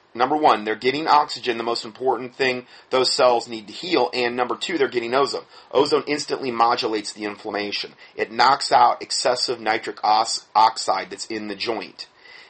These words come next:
It increases other chemical mediators that reduce the inflammation. And you can watch this testimony here of this lady that just got an injection in her knee, and I guess her knee pain was inst-, I mean, it's pretty much instant. From what I'm seeing,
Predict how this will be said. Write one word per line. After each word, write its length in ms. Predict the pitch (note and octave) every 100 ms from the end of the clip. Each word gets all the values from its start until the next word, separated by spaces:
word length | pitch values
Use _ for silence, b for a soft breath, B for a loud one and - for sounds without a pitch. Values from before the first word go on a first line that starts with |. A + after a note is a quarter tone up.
| B
It 180 | A#2+ A2+
increases 500 | A#2 A2 E3 D3 - -
other 180 | C3 C3
chemical 380 | B2 A2+ -
mediators 560 | G#2 A2+ A2 G2+ G2+ G2
that 100 | -
reduce 300 | G2+ G#2 G#2
the 100 | G2+
inflammation. 540 | F#2+ G2 G2+ G2+ - A2+ _ b b b b b F#2
And 220 | F#2 F#2+
you 60 |
can 180 | G2 G2+
watch 260 | G2 G2+ -
this 240 | F2 - -
testimony 540 | - G2+ - G2+ F#2
here 160 | F#2 F#2+
of 80 | F2+
this 160 | F2+
lady 240 | G2 F#2+ F#2
that 180 | F2 -
just 300 | G#2 - -
got 280 | F2+ F2+ - _
an 80 | G#2
injection 480 | G2 F#2+ G2 - G2
in 80 | F#2+
her 100 | F#2+
knee, 260 | G2 G2+
and 120 | F#2+ F#2
I 80 |
guess 200 | F#2 G2
her 80 | F#2+
knee 200 | F#2+ G2
pain 260 | F#2+ F#2+ F#2
was 140 | - -
inst-, 300 | A2 G2 -
I 40 | A2+
mean, 180 | A2+ - B
it's 220 | E3 E3 -
pretty 340 | - D#3 C3+
much 240 | A#2+ G#2 -
instant. 460 | A#2 G2 - F2+ - _ _ _ _
From 140 | - A2+
what 220 | B2 C#3+
I'm 160 | D3+
seeing, 460 | C#3 - C#3+ D3 D#3